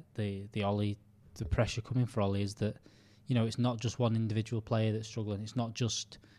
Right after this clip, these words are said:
he's not firing, so we're not doing things. You know, you've always had that excuse that we've not got a striker scoring goals, but at the minute, the whole team's not creating chances. There's no one, there's no one wanting the ball. There's no one,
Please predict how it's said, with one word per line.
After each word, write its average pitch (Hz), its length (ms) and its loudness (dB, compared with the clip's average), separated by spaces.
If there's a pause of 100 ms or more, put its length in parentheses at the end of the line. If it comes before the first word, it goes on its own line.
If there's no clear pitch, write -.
(300)
he's 120 240 0
not 110 160 -2
firing, 104 400 0
so 110 140 -4
we're 104 80 -2
not 104 180 -6
doing 101 180 -4
things. 101 280 -6
You 104 60 -2
know, 107 60 0
you've 101 140 0
always 113 220 2
had 110 140 0
that 110 120 -2
excuse 107 380 -6
that 104 280 -4
we've 110 120 0
not 110 180 -2
got 107 160 -4
a - 20 -6
striker 104 380 -4
scoring 101 320 -4
goals, 101 240 -2
but 117 140 -6
at 104 60 -4
the 107 60 2
minute, 120 340 4 (880)
the 120 60 -4
whole 139 220 4
team's 131 380 4
not 127 120 -2
creating 117 300 0
chances. 110 460 -4
There's 107 160 0
no 120 180 4
one, 117 400 4 (220)
there's 120 100 -4
no 147 120 4
one 127 120 4
wanting 117 300 2
the 107 80 0
ball. 110 320 2
There's 107 140 0
no 120 120 2
one, 113 260 2